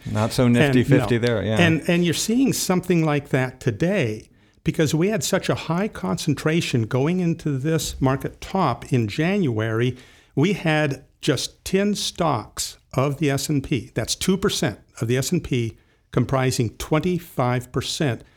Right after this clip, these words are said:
Speaker 2: of the S and P capitalization. And they were all the big players.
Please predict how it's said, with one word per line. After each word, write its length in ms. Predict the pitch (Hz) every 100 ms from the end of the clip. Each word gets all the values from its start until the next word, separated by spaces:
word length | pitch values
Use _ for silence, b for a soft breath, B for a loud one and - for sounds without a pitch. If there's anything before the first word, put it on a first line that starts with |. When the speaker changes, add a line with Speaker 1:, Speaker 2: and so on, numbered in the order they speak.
| b b -
Speaker 2:
of 180 | 127
the 120 | 117 120
S 160 | 117
and 100 | 120
P 160 | 113 120
capitalization. 1000 | - 127 117 113 107 123 110 - 104 107 _ _ _ _ -
And 140 | 117
they 80 | 123
were 180 | 123 117
all 220 | 120 156
the 80 | 165
big 240 | 156 143
players. 640 | - 143 123 113 - -